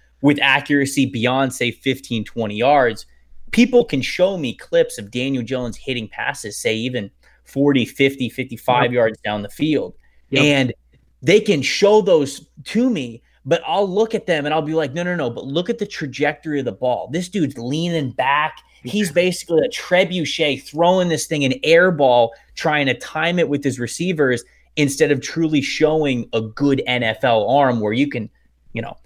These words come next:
Speaker 1: take a play action, do a five step, step drop, power off that back foot and fire a pass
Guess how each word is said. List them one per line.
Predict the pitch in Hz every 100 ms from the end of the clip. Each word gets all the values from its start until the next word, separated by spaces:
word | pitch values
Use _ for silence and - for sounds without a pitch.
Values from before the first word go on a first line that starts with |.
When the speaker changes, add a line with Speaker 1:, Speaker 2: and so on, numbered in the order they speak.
| _ -
Speaker 1:
take | 165
a | 160
play | 127 156 139
action, | 139 135 - 135 123
do | 151 156
a | 156
five | 156 143 135
step, | - 135 117 - -
step | - - 127 117
drop, | 120 117 110 - _ _ _ _ _ -
power | - 147 170 170 160
off | 151 -
that | 139 123
back | 139 131 -
foot | 139 131 123
and | 123 107
fire | - - 143 156 147 131 120 -
a | 117
pass | 110 - 135 117 104 101 -